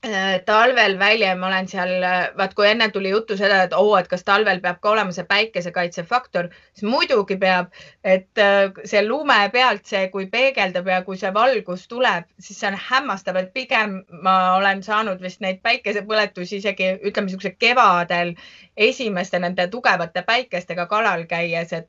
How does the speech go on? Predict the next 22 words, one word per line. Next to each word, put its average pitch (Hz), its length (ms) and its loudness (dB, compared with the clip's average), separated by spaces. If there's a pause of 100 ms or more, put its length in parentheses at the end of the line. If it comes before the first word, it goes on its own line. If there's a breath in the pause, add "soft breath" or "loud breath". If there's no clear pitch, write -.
et - 140 -6
see 196 80 0
on 208 140 -2
uskumatu, 190 680 -4
et 165 160 -8
kui 175 160 -4
kõvasti 185 480 -2
nagu 175 160 -6
siis 180 160 -8
päike 175 540 -2 (340 loud breath)
just 185 140 -2
eriti 220 340 0
vee 220 380 4
pinnalt 208 480 -2
või 175 160 -2
siis 175 180 -8
ka 180 180 2 (540)
lume 214 240 2 (120)
pinnalt, 202 440 -2
äh, 170 320 -2 (120)
vastu 196 280 -2
peegeldab. 170 560 -2